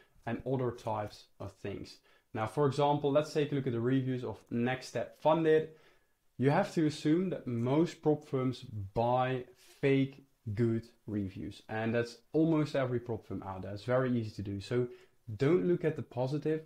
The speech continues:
ones, look at the negative ones. This prop firm has two hundred and ninety-four reviews, and seventy are one-star reviews complaining that they don't pay out, swaps are high, costs are high, slippage is high.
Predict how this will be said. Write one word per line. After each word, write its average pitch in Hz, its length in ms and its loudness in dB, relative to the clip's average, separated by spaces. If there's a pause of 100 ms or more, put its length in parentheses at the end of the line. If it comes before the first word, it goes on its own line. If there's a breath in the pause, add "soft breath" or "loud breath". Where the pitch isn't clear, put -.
(180)
ones, 143 420 -2 (340 soft breath)
look 170 220 2
at - 100 -4
the 143 80 -2
negative 135 400 -2
ones. - 360 -14 (460)
This 180 260 2
prop 185 300 2
firm 110 200 -2
has 113 160 -8
two 175 160 4
hundred 156 160 2
and 127 120 0
ninety-four 135 600 0
reviews, 120 480 2
and 110 180 -4
seventy 175 920 0 (340)
are 123 320 2
one-star 123 720 0
reviews 131 500 2
complaining 120 480 -2
that 117 140 -2
they 113 180 -4
don't 127 260 0
pay 117 220 -2
out, 104 320 -4 (520 soft breath)
swaps 131 520 2
are 120 140 0
high, 117 520 2
costs 131 400 -2
are 113 140 0
high, 113 240 0
slippage 139 480 -4
is 117 140 -6
high. 110 340 -6